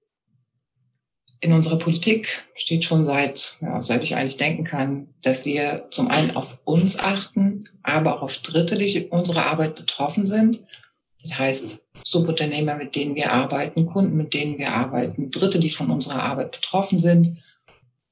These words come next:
Und von daher, ähm,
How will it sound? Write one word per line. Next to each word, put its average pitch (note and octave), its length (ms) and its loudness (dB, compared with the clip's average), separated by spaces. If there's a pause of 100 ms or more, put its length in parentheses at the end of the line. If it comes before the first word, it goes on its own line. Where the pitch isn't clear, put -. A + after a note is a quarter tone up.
Und E3 480 6
von D#3+ 240 4
daher, F3 600 4 (760)
ähm, E3+ 680 6